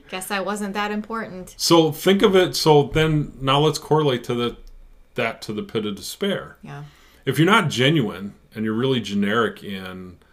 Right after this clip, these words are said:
Speaker 2: in encouraging someone to get out of the pit of despair, right? Because they might be feeling like they weren't enough in a project.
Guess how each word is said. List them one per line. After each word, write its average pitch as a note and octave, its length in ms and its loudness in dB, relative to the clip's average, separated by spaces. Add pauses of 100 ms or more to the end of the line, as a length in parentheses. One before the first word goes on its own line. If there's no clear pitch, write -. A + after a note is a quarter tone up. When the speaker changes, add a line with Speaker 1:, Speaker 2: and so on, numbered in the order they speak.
(380)
Speaker 2:
in G#2+ 160 -6
encouraging G2 840 -2 (280)
someone G2+ 420 -4
to G#2+ 140 -6
get G#2 180 -4
out G#2 220 -6
of F#2+ 80 -6
the F#2 80 -12
pit F#2+ 240 -12
of F2 100 -14
despair, F2 420 -12
right? F#2 320 -6
Because G#2 300 -10
they G#2 80 -4
might G#2 260 -2
be G#2+ 120 -4
feeling G#2+ 480 -6
like G2+ 240 -8
they G#2+ 120 0
weren't G2+ 280 -2
enough F#2 340 -6
in F#2 60 -10
a E2+ 40 -12
project. E2+ 640 -8